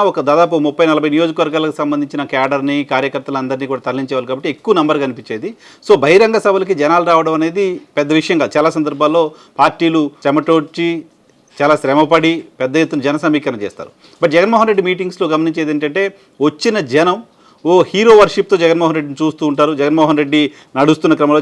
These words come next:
జగన్మోహన్ రెడ్డి దగ్గరికి వస్తున్న క్రమంలో వాళ్ళ, ఆ, వాళ్ళ కేరింతలు కావచ్చు, జ-, వాళ్ళ రిటెన్షన్ towards జగన్మోహన్ రెడ్డి కావచ్చు, చాలా అగ్రెసివ్‌గా ఉంటుంది. So, మిగతా నాయకులకు తో పోల్చి చూసినప్పుడు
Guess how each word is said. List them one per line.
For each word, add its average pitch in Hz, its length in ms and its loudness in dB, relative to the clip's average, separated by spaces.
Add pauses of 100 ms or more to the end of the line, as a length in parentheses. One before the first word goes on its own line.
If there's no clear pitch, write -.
జగన్మోహన్ 156 380 2
రెడ్డి 143 180 -6
దగ్గరికి 139 260 -2
వస్తున్న 147 260 -6
క్రమంలో 143 360 0
వాళ్ళ, 139 140 2 (520)
ఆ, 131 140 -2 (360)
వాళ్ళ 131 120 0 (120)
కేరింతలు 165 360 2 (100)
కావచ్చు, 147 300 0 (640)
జ-, 139 120 0
వాళ్ళ 147 120 4 (140)
రిటెన్షన్ 175 380 0
towards 156 280 2
జగన్మోహన్ 151 400 0
రెడ్డి 135 160 -4
కావచ్చు, 139 240 -4 (100)
చాలా 151 180 2 (440)
అగ్రెసివ్‌గా 180 540 2
ఉంటుంది. 98 260 -14 (580)
So, - 60 -2 (100)
మిగతా 185 220 4 (100)
నాయకులకు 190 580 4 (580)
తో 180 80 2 (100)
పోల్చి 180 280 4 (100)
చూసినప్పుడు 180 360 -2